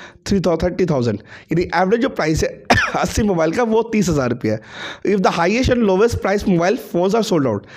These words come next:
यानी जो सबसे ज़्यादा महंगा और जो सबसे ज़्यादा कम दाम का है, वो जो है बिक्री हो चुका है। बचा हुआ अठहत्तर मोबाइल का जब एवरेज गिना जा रहा है, तो वो निकल रहा है उनतीस हज़ार पाँच सौ रुपया।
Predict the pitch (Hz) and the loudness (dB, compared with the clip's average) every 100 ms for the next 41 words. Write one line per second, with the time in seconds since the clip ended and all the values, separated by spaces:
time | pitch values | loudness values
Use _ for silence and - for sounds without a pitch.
0 | - - 160 180 214 226 190 - 220 214 | -16 -4 0 2 2 0 -2 0 0 0
1 | 214 185 147 151 190 - 165 165 190 190 | 0 0 0 2 2 0 0 0 0 -2
2 | - 214 208 208 247 262 220 170 156 180 | 0 0 0 0 0 2 2 0 0 0
3 | 247 233 220 196 202 175 170 180 143 - | 2 2 2 2 2 0 2 2 0 -2
4 | 117 101 - - - - 143 180 226 269 | -4 -6 -8 -16 -14 -6 0 2 2 4
5 | 269 240 240 233 214 208 202 202 151 160 | 4 0 0 0 2 2 2 2 0 0
6 | 175 156 160 156 143 175 214 170 165 160 | 0 2 0 0 0 0 2 2 2 2
7 | 156 151 147 196 165 151 202 190 214 233 | 0 2 0 0 -2 0 2 2 2 0
8 | 208 135 127 110 107 98 | 0 0 0 -2 -2 -4